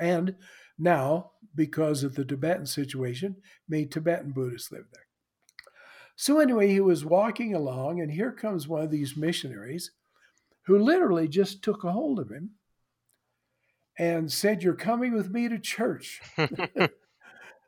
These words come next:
So they went to church. And, uh, so he took him up to the front, made him kneel down and say, "Say you believe in the Lord Jesus Christ."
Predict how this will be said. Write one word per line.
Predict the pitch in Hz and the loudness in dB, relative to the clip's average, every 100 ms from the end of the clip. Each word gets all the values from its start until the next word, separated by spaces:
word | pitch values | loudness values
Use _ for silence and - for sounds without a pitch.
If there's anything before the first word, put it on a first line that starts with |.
| - | -8
So | - 175 180 196 202 196 | 0 8 10 12 10 10
they | 196 170 | 10 8
went | 156 147 - | 4 0 -4
to | 127 | -8
church. | - - - - - _ _ _ _ _ _ _ _ _ _ _ _ _ _ _ _ _ _ - | -10 -14 -18 -20 -20 _ _ _ _ _ _ _ _ _ _ _ _ _ _ _ _ _ _ -2
And, | 147 143 143 135 | 0 0 -2 -4
uh, | 135 127 123 127 - _ _ _ _ _ _ - | -4 -4 -6 -12 -16 _ _ _ _ _ _ -16
so | - 160 151 | -2 2 4
he | 139 | 2
took | 131 196 190 | 2 2 4
him | 202 | 4
up | 190 | 4
to | 196 | 2
the | 165 | -2
front, | - 165 185 - | -2 2 2 0
made | 131 165 175 | 0 4 4
him | 160 | 4
kneel | 165 165 165 | 2 2 2
down | 156 160 165 160 _ _ _ _ _ | 0 0 -2 -6 _ _ _ _ _
and | 151 147 131 | -4 -2 -2
say, | 131 143 131 127 127 _ _ _ _ _ _ _ _ _ _ _ _ _ _ | -2 -2 -2 -4 -8 _ _ _ _ _ _ _ _ _ _ _ _ _ _
"Say | - - 226 233 | -8 2 6 6
you | 220 202 185 | 6 4 6
believe | 175 180 170 139 131 - | 8 8 8 6 2 -6
in | - 151 | -6 -2
the | 143 | 0
Lord | 143 160 151 135 | 2 4 4 2
Jesus | 147 139 135 127 | 0 0 -2 -8
Christ." | - - - - - | -12 -14 -14 -18 -20